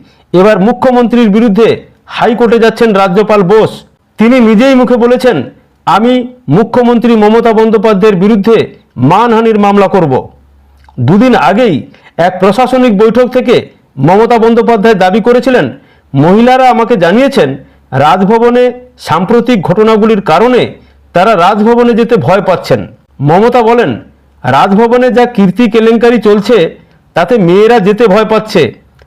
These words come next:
আমার কাছে অভিযোগ করেছে ওরা।" আসলে বরানগর নবনির্বাচিত বিধায়ক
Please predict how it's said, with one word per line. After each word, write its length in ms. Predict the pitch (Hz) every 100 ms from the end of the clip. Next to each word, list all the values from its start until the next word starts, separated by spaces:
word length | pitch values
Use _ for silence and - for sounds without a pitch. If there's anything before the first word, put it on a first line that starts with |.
| -
আমার 320 | 135 180 214
কাছে 220 | 226 247
অভিযোগ 400 | 202 180 214 247
করেছে 280 | 233 240 240
ওরা।" 380 | 226 175 110 - _ _ _
আসলে 580 | 147 160 262 214 151 156 _ _ 117
বরানগর 680 | 113 160 214 233 233 240 226 -
নবনির্বাচিত 800 | 147 175 214 226 226 233 233 220
বিধায়ক 440 | 196 196 220 147